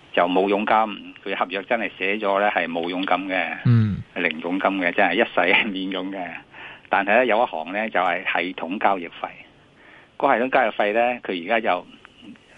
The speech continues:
Speaker 1: 寫係，呃，暫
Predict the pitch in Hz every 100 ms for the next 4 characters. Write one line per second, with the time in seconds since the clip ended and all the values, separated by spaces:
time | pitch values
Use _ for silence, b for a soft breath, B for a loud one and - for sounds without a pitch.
0 | B B B B B - - - 95 107
1 | 113 92 87 85 90 - - - 98 85
2 | 85 - 85